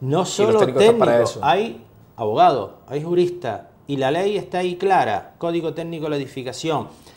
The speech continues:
Speaker 1: El único que necesita un camión de bomberos para ser operativo en un edificio.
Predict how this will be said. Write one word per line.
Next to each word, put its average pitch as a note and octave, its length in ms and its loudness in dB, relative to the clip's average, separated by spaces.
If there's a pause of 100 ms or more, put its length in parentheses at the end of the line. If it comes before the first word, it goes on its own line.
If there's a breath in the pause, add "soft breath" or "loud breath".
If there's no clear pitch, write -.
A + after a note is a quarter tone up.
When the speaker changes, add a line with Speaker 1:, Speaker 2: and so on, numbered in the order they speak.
(600 soft breath)
Speaker 1:
El D3+ 120 0
único E3 200 -2
que D3+ 80 -6
necesita D3+ 420 -10
un D#3 60 -12
camión D#3+ 260 -10
de D#3 60 -8
bomberos D#3+ 480 -6
para D#3+ 200 0
ser E3+ 200 -8
operativo E3 720 -6 (100)
en D3 140 -10
un D#3+ 100 -12
edificio. C#3+ 540 -10